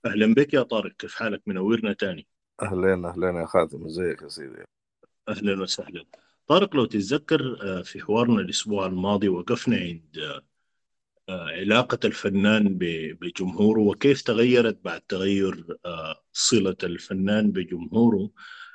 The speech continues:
Speaker 1: مع دخول وسائل التواصل الاجتماعي. آه،
Speaker 2: نعم.
Speaker 1: ولو تذكر تعرضنا بشكل سريع ل، آه،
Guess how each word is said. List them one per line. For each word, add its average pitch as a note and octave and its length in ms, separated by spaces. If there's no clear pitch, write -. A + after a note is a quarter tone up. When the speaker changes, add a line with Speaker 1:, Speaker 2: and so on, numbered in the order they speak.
Speaker 1:
مع F#2 280
دخول G2 400
وسائل F#2+ 420
التواصل F#2+ 540
الاجتماعي. C#3+ 640
آه، E2 280
Speaker 2:
نعم. F2 80
Speaker 1:
ولو F#2 320
تذكر D3 560
تعرضنا B2+ 720
بشكل A2+ 480
سريع A2+ 520
ل، E2+ 460
آه، D#2 380